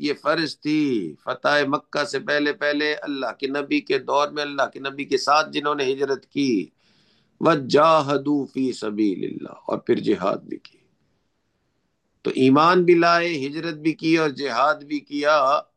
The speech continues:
और इसमें सबसे अहम बात हिजरत की है कि जिन्होंने ये तकलीफ वाला अमर किया, घर छोड़ना, family छोड़ना, कुछ रिश्तेदार काफिर हैं, कुछ रिश्तेदार हिजरत नहीं करना चाह रहे, उन सबको छोड़ना, फिर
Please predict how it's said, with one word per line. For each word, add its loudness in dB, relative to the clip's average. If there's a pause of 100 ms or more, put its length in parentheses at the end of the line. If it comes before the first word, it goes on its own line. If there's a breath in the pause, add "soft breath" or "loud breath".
(140)
और -4
इसमें -4
सबसे -4
अहम -2
बात 2
हिजरत -2
की -4
है 2 (2000)
कि -6
जिन्होंने 0
ये 0 (1160)
तकलीफ 2
वाला 2
अमर -2
किया, 2 (100)
घर -2
छोड़ना, -2 (200)
family -2
छोड़ना, -2
कुछ -6
रिश्तेदार -2 (100)
काफिर 0
हैं, -6 (260 loud breath)
कुछ 0
रिश्तेदार 2
हिजरत 4
नहीं 4
करना 0
चाह -2
रहे, -2
उन -4
सबको -6
छोड़ना, -2
फिर -10